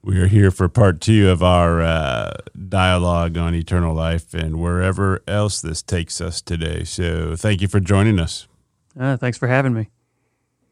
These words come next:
Speaker 1: Hey, Caleb, let me ask you a question, 'cause this, this was another underlying kind of, um, underlying theme throughout all eternal life.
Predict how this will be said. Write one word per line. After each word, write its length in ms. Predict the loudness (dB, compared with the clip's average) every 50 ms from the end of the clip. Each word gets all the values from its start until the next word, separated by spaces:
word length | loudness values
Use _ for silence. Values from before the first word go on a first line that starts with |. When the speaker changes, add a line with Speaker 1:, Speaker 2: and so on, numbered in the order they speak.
| _ _ _ _ _ _ _ _ _ _ _ _ _ -6
Speaker 1:
Hey, 80 | -6 -6
Caleb, 340 | -4 -2 -2 0 2 2
let 120 | 2 4 4
me 80 | 4
ask 240 | 4 4 4 2 2
you 80 | 0 -2
a 60 | 0
question, 420 | 0 0 0 0 0 -2 -4 -4
'cause 160 | -2 -2 0 2
this, 240 | 2 2 0 -2 -6 _ -6
this 180 | -4 -2 0 0
was 140 | 0 2 2
another 360 | 4 6 6 6 6 4 4 2
underlying 680 | 2 2 2 0 2 2 2 2 2 2 0 0 -2
kind 260 | -2 -2 -2 -2 -2
of, 220 | -4 -6 -8 -8
um, 480 | -10 -8 -8 -8 -8 -10 -10 -10 -10 -12 -12 _ _ _ _ _ _ _ _ _ _ _ _ _ _ _ _ -10 -4
underlying 680 | -2 -2 0 0 0 -2 0 0 -2 -2 -2 -2 -2
theme 540 | -4 -6 -6 -6 -4 -2 -2 -2 -2 -2 -4 -6 -6
throughout 460 | -8 -6 -4 -2 -2 -2 -2 -2 -4
all 280 | -4 -4 -4 -2 -4 -4
eternal 400 | -6 -6 -6 -6 -4 -4 -4 -4
life. 320 | -4 -4 -4 -6 -6 -8